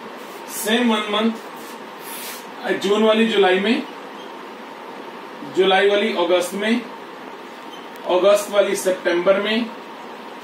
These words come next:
and सितंबर वाली अक्टूबर में। बस कुछ नहीं करना, इसका भी टोटल कर दो। पहले इसका टोटल कर लेते हैं, अट्ठाईस, ट्वेंटी एट,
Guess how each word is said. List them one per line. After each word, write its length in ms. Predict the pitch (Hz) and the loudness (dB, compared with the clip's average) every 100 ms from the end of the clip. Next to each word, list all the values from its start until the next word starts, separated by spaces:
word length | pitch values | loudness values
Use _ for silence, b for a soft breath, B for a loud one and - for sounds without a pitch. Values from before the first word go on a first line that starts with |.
| - | -4
and 180 | 196 196 | 0 2
सितंबर 540 | 190 185 - 185 185 196 | 2 2 2 2 4 6
वाली 220 | 180 175 | 6 6
अक्टूबर 460 | 185 - 170 143 131 | 4 4 2 2 -2
में। 1400 | - - - - - - - - - - - - 185 190 | -6 -12 -12 -14 -14 -14 -14 -14 -14 -14 -14 -8 -6 0
बस 500 | 208 202 185 - - | 6 8 6 0 -2
कुछ 240 | 220 214 226 | 0 2 2
नहीं 200 | 220 220 | 2 2
करना, 280 | 202 202 220 233 - - - - - - - | 2 2 2 2 0 -8 -14 -14 -14 -10 2
इसका 300 | 196 - 214 | 2 4 2
भी 120 | 220 | 2
टोटल 300 | 214 196 202 | 4 6 6
कर 160 | - 202 | 4 2
दो। 160 | 202 226 226 - - - - - | 4 2 0 -6 -14 -14 -14 -2
पहले 200 | 185 208 | 2 2
इसका 220 | 202 220 | 2 0
टोटल 260 | 202 208 214 | 0 2 2
कर 120 | 214 | 2
लेते 260 | 214 - 226 | 0 2 2
हैं, 220 | 220 - - - - - - - - - - - - - - - - | 2 -2 -10 -14 -14 -14 -14 -14 -14 -14 -14 -14 -14 -14 -16 -10 -8
अट्ठाईस, 520 | - 180 208 220 - | -2 2 2 2 0
ट्वेंटी 280 | 196 190 208 | -2 0 4
एट, 200 | 220 - | 4 2